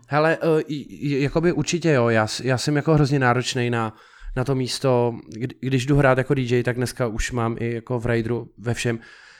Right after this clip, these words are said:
že u mě nesmí nikdo stát, nikdo tam nesmí mít žádný drinky a já potřebuju svých sto třicet centimetrů širokýho místa na D J pultu. Bez to-, bez toho já do toho klubu nejdu hrát a dneska už jsem tak přísnej,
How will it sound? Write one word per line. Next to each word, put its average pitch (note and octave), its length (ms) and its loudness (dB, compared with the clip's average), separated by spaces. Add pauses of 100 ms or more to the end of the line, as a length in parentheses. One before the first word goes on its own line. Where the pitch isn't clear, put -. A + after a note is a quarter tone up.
(140)
že B2+ 180 -2
u B2 120 -6
mě C3+ 180 0
nesmí C3+ 320 0
nikdo C#3+ 260 -2
stát, A#2 340 -4
nikdo C3 220 -6
tam C3+ 120 -8
nesmí C3+ 280 -8
mít C3 140 -8
žádný A#2+ 300 -6
drinky A#2 340 -8
a A#2+ 80 -4
já A#2+ 140 2
potřebuju C3 440 -6
svých B2 240 -4
sto - 140 -10
třicet B2 360 -10
centimetrů A2+ 640 -6 (320)
širokýho B2 460 -6
místa A2+ 460 -6 (420)
na A#2+ 80 -2
D A2+ 160 -8
J A#2 100 -2
pultu. G#2 320 -8
Bez A2 220 -4
to-, A#2 100 -6
bez B2 180 -4
toho C#3 140 -2
já C3 140 2
do B2 80 -4
toho B2+ 140 -4
klubu C3 220 -4
nejdu A#2 260 -2
hrát G#2+ 300 -2
a G#2+ 40 -10
dneska A2+ 260 -8
už A2+ 200 -8
jsem B2+ 140 -6
tak B2 140 -4
přísnej, F#2+ 600 -8